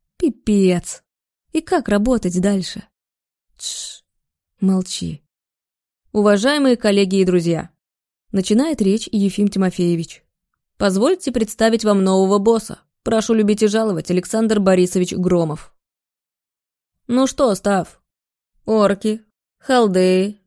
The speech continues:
убирашки и чайки, за работу. Сегодня торопится целая электричка паксов, будет настоящая сеча. Надо раскидать за пару. Вперёд!» Примечание.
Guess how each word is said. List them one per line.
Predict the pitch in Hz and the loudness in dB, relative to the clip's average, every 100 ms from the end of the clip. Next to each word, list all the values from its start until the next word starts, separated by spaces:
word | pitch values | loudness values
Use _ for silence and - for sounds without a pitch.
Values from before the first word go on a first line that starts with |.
| _ | _
убирашки | 220 220 208 202 202 208 220 | 2 6 6 6 2 0 -2
и | 214 | -2
чайки, | 208 233 196 170 175 | -2 -2 -2 -2 -2
за | 175 175 | 0 2
работу. | 185 190 190 202 185 - _ _ _ _ _ _ _ | 4 4 2 0 -2 -10 _ _ _ _ _ _ _
Сегодня | - 277 262 262 220 196 | -2 2 6 6 6 2
торопится | 208 214 214 202 208 | 2 2 0 -2 -2
целая | 214 214 208 | 0 2 2
электричка | 208 214 208 - | 2 0 -2 -2
паксов, | 214 247 240 - 156 - | -4 -4 -6 -8 -12 -10
будет | 190 202 190 190 | 0 2 4 2
настоящая | 190 185 190 202 214 - 175 | -2 0 0 0 -2 -4 -4
сеча. | - 180 170 - - _ _ _ _ _ _ | -4 -4 -6 -8 -14 _ _ _ _ _ _
Надо | 233 240 320 339 | 2 4 4 2
раскидать | 240 - 208 214 | 0 0 0 2
за | 185 190 | 2 2
пару. | 196 202 175 156 _ _ _ _ _ _ | 2 0 0 -6 _ _ _ _ _ _
Вперёд!» | - 277 254 208 156 - - _ _ _ _ _ _ _ _ _ _ _ - | -8 -2 2 4 2 -2 -14 _ _ _ _ _ _ _ _ _ _ _ -6
Примечание. | 254 262 - 165 160 160 156 | 0 2 2 -2 -2 -2 -6